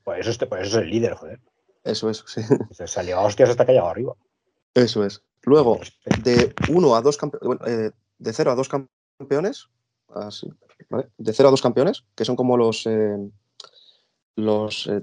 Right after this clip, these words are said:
Speaker 2: tenientes, ¿no? Serían los, o sea, los,
Speaker 1: Los segundos.
Speaker 2: los jefecillos. Los segundos al mando, ¿no?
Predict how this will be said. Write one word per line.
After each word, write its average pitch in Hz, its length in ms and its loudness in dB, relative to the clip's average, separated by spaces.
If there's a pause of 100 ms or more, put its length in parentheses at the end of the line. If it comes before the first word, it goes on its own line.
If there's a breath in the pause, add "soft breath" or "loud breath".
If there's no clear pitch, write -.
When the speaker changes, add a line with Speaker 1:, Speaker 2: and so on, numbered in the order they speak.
(140)
Speaker 2:
tenientes, 123 500 0
¿no? 165 140 -6
Serían 127 320 -6 (100)
los, 107 460 -8 (240)
o 107 60 -10
sea, 110 160 2
los, 98 480 -2
Speaker 1:
Los 101 100 -6
segundos. 104 260 4
Speaker 2:
los 117 140 6
jefecillos. 113 540 2 (360)
Los 113 140 -2
segundos 143 380 6
al 131 80 4
mando, 165 260 0
¿no? - 120 -4